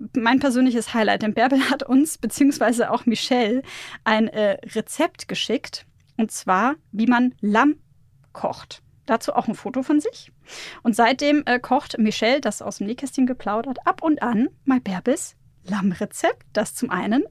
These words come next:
Und Bärbel, vielen lieben Dank an dieser Stelle. Ähm, du hast uns auch noch ein Päckchen geschickt, sogar in die Redaktion. Und wenn ich jetzt richtig informiert bin, dann, ähm, warst du, Miriam, unterwegs und hast dieses Päckchen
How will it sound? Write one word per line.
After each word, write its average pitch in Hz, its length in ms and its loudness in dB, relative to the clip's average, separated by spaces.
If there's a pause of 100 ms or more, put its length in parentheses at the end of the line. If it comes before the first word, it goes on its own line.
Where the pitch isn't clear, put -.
Und 311 480 0 (480)
Bärbel, 254 340 2
vielen 330 320 2
lieben 254 160 6
Dank 226 220 0
an 208 100 -2
dieser 233 240 0
Stelle. 208 400 -2 (380)
Ähm, 240 380 6 (140)
du 208 120 -4
hast 220 180 -4
uns 294 140 2
auch - 80 -4
noch 254 160 -4
ein 196 80 -6
Päckchen - 500 -4
geschickt, - 460 -14 (100)
sogar 208 320 -4
in 262 80 2
die 254 80 0
Redaktion. 214 720 -6 (420)
Und 190 140 -4
wenn 214 100 0
ich 190 120 -4
jetzt - 280 -8
richtig - 400 -4
informiert 269 520 4
bin, 214 240 2 (340)
dann, 214 340 4
ähm, 202 540 0 (160)
warst - 400 -2
du, 320 140 4
Miriam, 320 560 4
unterwegs 220 800 0
und 214 200 -2
hast 254 200 -2
dieses 208 240 -4
Päckchen 208 680 -4